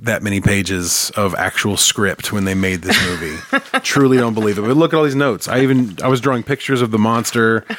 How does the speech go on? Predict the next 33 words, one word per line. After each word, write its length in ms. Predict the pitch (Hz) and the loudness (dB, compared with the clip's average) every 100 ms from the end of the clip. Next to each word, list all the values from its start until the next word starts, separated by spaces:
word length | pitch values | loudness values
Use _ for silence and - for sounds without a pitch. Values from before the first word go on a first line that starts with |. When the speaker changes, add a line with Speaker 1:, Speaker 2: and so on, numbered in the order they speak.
| - 254 - - | -6 -6 -6 -6
Speaker 1:
I 120 | 247 | -2
got 140 | 120 | 2
all 60 | 135 | 2
these 160 | 135 110 | 2 2
notes 360 | 131 135 135 | 2 2 0
written 200 | 135 131 | 0 0
in 120 | 120 | 0
different, 400 | 113 123 123 110 - - | 0 0 -2 -2 -8 -6
and 120 | 127 | 0
then 160 | 123 123 | 2 2
at 100 | 120 | 2
the 140 | 127 | 2
end 140 | 131 123 | 2 2
I 40 | |
wrote 200 | 117 117 | 0 -2
some 160 | - 113 | -2 -6
stuff 320 | - 120 - | -2 -2 -2
with 140 | 110 - | -6 -4
some 200 | - 104 | -4 -2
really 180 | 104 | 0
bad 240 | 98 104 101 | 0 0 0
language 360 | 113 127 127 | 2 2 2
that 100 | 113 | 0
we 80 | 107 | 0
can 100 | 107 101 | 0 0
talk 200 | 107 110 | -2 -2
about 160 | 101 | -2
here 100 | 101 | -2
in 60 | 101 | -4
a 40 | |
little 160 | 98 95 | -4 -6
bit. 220 | 90 92 | -6 -6
But, 240 | 95 95 | -4 -6